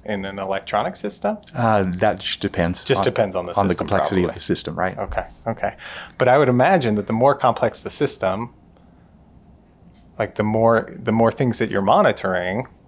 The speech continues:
Speaker 1: the more circuitry you're going to have from status.
Speaker 2: Exactly. That's a very good point. So, for example, we talked about the, the old basic cruise control of just monitoring your speed, which is great, but if you come up behind someone going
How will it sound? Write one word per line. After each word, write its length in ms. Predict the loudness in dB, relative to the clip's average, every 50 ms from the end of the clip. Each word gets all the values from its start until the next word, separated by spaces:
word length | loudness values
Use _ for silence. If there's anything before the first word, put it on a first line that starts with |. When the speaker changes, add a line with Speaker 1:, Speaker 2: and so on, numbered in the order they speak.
| -20 -12
Speaker 1:
the 80 | -8 -6
more 340 | -4 -2 -2 -2 -2 -4 -4
circuitry 560 | -4 -4 -4 -4 -4 -6 -8 -8 -8 -8 -6
you're 100 | -6 -6
going 240 | -2 -2 -2 -2 -2
to 120 | -4 -4
have 200 | -2 0 -2 0
from 120 | 2 0 0
status. 180 | 2 2 2
Speaker 2:
Exactly. 400 | 4 4 4 2 0 -2 -6 -4
That's 180 | -4 -4 0 0
a 60 | 2
very 160 | 4 4 4
good 140 | 4 2 0
point. 320 | 2 2 2 2 2 2 0
So, 200 | 2 2 2 2
for 200 | 4 4 2 2
example, 440 | 4 2 2 2 2 2 2 2
we 120 | 2 2 0
talked 360 | 2 2 2 2 2 0 -4
about 400 | 0 2 4 4 4 4 2 0
the, 220 | -2 -2 -2 -2 -4
the 280 | -4 -2 -2 -2 -2 2 4
old 540 | 6 6 8 6 4 2 0 -4 -10 -2
basic 480 | 2 4 4 4 2 0 0 -2 -2 -2
cruise 300 | -4 2 4 4 4 4
control 500 | 2 0 -2 0 2 2 4 4 4 4
of 140 | 2 0 0
just 260 | -2 -2 -2 0 0
monitoring 540 | 2 2 2 2 2 0 -2 -2 -2 -2 -2
your 100 | -2 -4
speed, 480 | -4 -2 0 2 2 2 2 0 -4 -6 -10 -16 -20 -20 -20 -20 -20 -20 -20 -4 -4
which 160 | -2 2 2
is 140 | 2 2 2
great, 640 | 0 2 4 4 6 4 4 2 0 -6 -14 -2
but 420 | _ 0 2 2 0 -2 -2 -8 -12 -14 -20 -20 _ _ _ _ -20 -20 -16 -2
if 180 | -2 0 2 2
you 80 | 0 0
come 220 | 2 2 4 4
up 120 | 2 2
behind 360 | 2 0 2 4 6 6 6 6
someone 400 | 6 2 2 2 2 2 0 2
going 500 | 2 2 2 2 2 0 -2 -4 -6